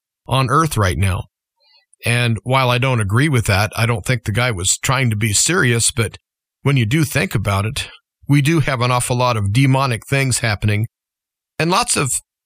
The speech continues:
just, I would say, bizarre ways of thinking. We have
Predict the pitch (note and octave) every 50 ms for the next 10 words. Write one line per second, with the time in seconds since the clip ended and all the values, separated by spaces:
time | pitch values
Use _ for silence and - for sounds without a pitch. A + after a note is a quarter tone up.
0 | _ _ _ - D#3 F#3+ F#3 - - _ _ _ _ _ _ _ _ _ _ _
1 | - F3+ A3 A3 A#3 E3 - - - E3+ D#3+ C#3 B2+ C3+ B2 A2 G#2 B2+ B2 C#3
2 | C#3+ D3+ D3+ D#3 D3+ - - _ _ _ _ _ _ _ _ _ _ _ _ _
3 | _ - C#3 B2+ C#3 D3 D#3+ E3 D#3+ - C3+ A#2+ G2+ - - C3 C3+ C3+ B2+ -
4 | D3 C#3+ D#3 D3+ D3+ _ _ _ _ _ _ _ _ _ _ _ _ _ _ _
5 | _ - C3+ D#3 D#3+ D3 D#3+ D#3 D3 C#3+ A#2+ -